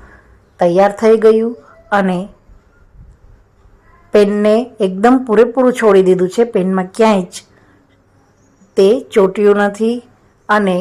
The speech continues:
કન્ટેનરમાં સરસ આવી ગયું છે. હવે તેને ચમચીની મદદથી આખા કન્ટેનરમાં ફેલાવી દેવાનું. ત્યારબાદ આ રીતે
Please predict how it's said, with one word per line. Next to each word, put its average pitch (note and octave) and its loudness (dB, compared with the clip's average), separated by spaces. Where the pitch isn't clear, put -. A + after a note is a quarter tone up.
કન્ટેનરમાં G3+ -2
સરસ A#3 0
આવી F3+ 0
ગયું F#3+ 0
છે. G#3+ -4
હવે G3 0
તેને F#3+ -2
ચમચીની G3 -6
મદદથી A3 0
આખા B3 -4
કન્ટેનરમાં F3+ -2
ફેલાવી A3 2
દેવાનું. E3+ -2
ત્યારબાદ A3+ 0
આ F#3 0
રીતે F3+ -2